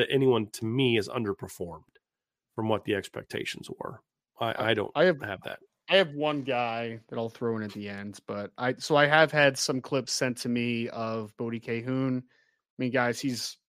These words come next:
Speaker 2: he is looking very good, and I know they're putting together a senior highlight tape, so that'll be out at some point, I'm sure, over the next week or two, 'cause they're playoff, they just lost the playoffs, unfortunately, this past weekend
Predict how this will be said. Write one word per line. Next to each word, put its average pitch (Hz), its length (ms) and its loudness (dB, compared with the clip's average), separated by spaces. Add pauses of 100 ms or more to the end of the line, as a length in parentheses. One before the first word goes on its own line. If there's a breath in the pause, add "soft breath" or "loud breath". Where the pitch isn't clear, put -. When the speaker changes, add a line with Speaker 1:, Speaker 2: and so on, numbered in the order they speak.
(760)
Speaker 2:
he 165 140 6
is 156 120 4
looking 156 240 0
very 151 240 6
good, 117 280 2 (160)
and 120 260 -4
I 123 60 0
know 131 140 2
they're 123 120 -2
putting 127 220 -2
together 120 300 0
a 110 60 -8
senior 120 220 -2
highlight 120 360 0
tape, 131 240 -4
so - 140 -6
that'll 117 220 2
be 113 160 -2
out 110 120 -2
at 107 100 -10
some 110 240 -8
point, 113 240 -6
I'm 110 80 -4
sure, 113 220 -4
over 110 100 -8
the 110 80 -6
next 110 240 -8
week 120 180 -8
or 117 60 -6
two, 123 200 -4
'cause 113 140 -6
they're 110 160 -2
playoff, 113 500 -2 (540)
they 143 80 2
just 147 180 0
lost 139 200 6
the 127 80 -8
playoffs, 127 420 2
unfortunately, 123 480 -2
this 117 120 -6
past 123 300 -2
weekend 147 460 -2